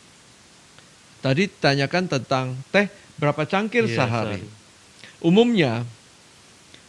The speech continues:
Speaker 1: teh itu baik. Ya, dalam literatur disebutkan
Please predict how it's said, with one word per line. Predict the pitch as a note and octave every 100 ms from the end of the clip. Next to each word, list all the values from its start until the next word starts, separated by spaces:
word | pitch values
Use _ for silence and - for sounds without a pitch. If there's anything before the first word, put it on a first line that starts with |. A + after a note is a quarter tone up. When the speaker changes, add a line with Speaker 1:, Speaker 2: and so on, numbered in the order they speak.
| -
Speaker 1:
teh | F#3+ F3+ E3
itu | E3 A3 G#3+ E3
baik. | A#2+ A#2+ C#3 - - - - - - - - -
Ya, | B2 C3+ F3 - -
dalam | C#3+ D3+ D#3+
literatur | D#3+ E3 D#3+ D#3 A3
disebutkan | G#3 - A#2 B2+ - D#3 F3+